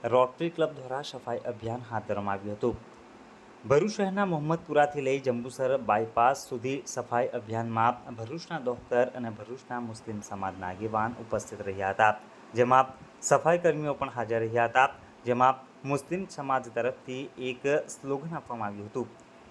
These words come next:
આપણા રાષ્ટ્રપિતા મહાત્મા ગાંધીના જન્મદિને આપણે સૌ તેમના સત્ય અને અહિંસાના માર્ગ ઉપર ચાલવાની પ્રેરણા લઈએ. તેમના વિચારો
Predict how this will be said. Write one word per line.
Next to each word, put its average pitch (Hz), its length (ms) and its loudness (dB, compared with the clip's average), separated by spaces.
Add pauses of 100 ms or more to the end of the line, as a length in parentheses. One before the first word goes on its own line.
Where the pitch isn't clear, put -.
(420)
આપણા 160 300 6
રાષ્ટ્રપિતા 165 640 4 (200)
મહાત્મા 160 480 -2
ગાંધીના 139 580 2 (560)
જન્મદિને 160 640 2
આપણે 151 420 -2
સૌ 147 220 -8 (100)
તેમના 123 280 -4
સત્ય 123 580 -4
અને 127 160 -8
અહિંસાના 117 580 -6
માર્ગ 101 260 -4
ઉપર 117 320 0 (120)
ચાલવાની 107 440 -2
પ્રેરણા 104 440 -2
લઈએ. 127 220 2 (360)
તેમના 131 320 4
વિચારો 156 360 2